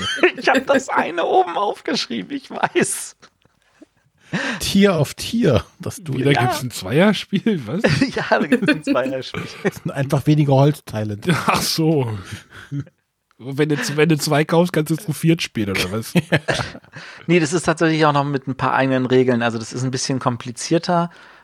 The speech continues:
Speaker 1: Ähm, ich hatte mit dem Per drüber geredet, weil der Per gesagt hat, also er hat ein Zweier-Kinderspiel in, in, äh, auf dem Tisch, weil er sagt, er hat halt zwei Töchter und die spielen halt auch zu zweit gerne. Und er kann sich nicht vorstellen, dass es nicht noch mehr Kinder gibt, die nicht mit ihren Geschwistern oder sowas spielen wollen.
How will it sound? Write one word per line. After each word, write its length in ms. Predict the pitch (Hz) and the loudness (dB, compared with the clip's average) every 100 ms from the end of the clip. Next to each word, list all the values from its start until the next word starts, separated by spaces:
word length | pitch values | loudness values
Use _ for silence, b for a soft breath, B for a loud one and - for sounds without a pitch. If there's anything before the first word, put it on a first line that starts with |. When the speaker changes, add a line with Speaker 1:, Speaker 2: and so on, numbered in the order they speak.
| B | B
Speaker 1:
Ähm, 480 | 123 127 123 123 123 - | 2 2 0 -4 -6 -10
ich 160 | - | -2
hatte 160 | 135 139 | -2 0
mit 160 | 127 123 | -2 -2
dem 100 | 117 | 0
Per 220 | 127 147 | 0 2
drüber 260 | 156 156 | 2 2
geredet, 300 | 139 143 139 | 2 -2 0
weil 80 | 131 | 2
der 80 | 120 | 2
Per 200 | - 135 | 2 0
gesagt 320 | 135 127 127 | 2 0 0
hat, 240 | 127 120 - | -2 -2 -2
also 180 | 117 | 0
er 120 | 120 113 | 0 0
hat 160 | - | 0
ein 140 | 127 120 B B B | -4 -6 B B B
Zweier-Kinderspiel 1300 | - - 123 147 - - 190 214 - - 208 226 247 240 _ _ | -10 -4 0 0 0 -2 0 2 0 0 4 4 2 -4 _ _
in, 500 | 185 175 170 180 - - | -6 -4 -4 -8 -10 -6
in, 180 | 175 - | -4 0
äh, 320 | 165 156 156 | 4 6 4
auf 140 | 139 - | 0 -6
dem 100 | 180 | -2
Tisch, 300 | 214 208 - | 0 0 2
weil 120 | 139 | 4
er 80 | 135 | 4
sagt, 280 | 135 - | 2 2
er 80 | 135 | 0
hat 120 | - | 0
halt 140 | 143 135 | -2 0
zwei 160 | 135 | 0
Töchter 320 | 123 151 - 185 | 0 -2 -2 -2
und 80 | |
die 120 | 147 123 | -2 -4
spielen 260 | - 139 | 0 2
halt 120 | 127 | 4
auch 120 | 131 - | 2 0
zu 120 | - | -2
zweit 360 | - 101 - | 0 0 0
gerne. 320 | - 214 277 311 B B B 139 | 0 2 2 0 B B B -4
Und 40 | |
er 40 | 143 | 0
kann 160 | 147 | 0
sich 80 | 143 | 0
nicht 140 | 139 | -2
vorstellen, 380 | - 147 - 143 | 2 0 2 2
dass 120 | 135 | 2
es 140 | 135 131 | 0 -2
nicht 160 | 123 | -2
noch 100 | 127 | -2
mehr 240 | 123 147 202 | 2 4 4
Kinder 340 | - 147 127 | 2 2 4
gibt, 220 | 113 120 | 2 -2
die 60 | - | -2
nicht 160 | 113 113 | -2 -2
mit 120 | 110 | 0
ihren 180 | 110 110 | 0 0
Geschwistern 440 | 101 120 - 117 | 0 0 2 2
oder 140 | 107 | 2
sowas 220 | 107 101 - | 2 0 -2
spielen 360 | - 107 104 | -2 -2 -2
wollen. 240 | 90 87 | -4 -6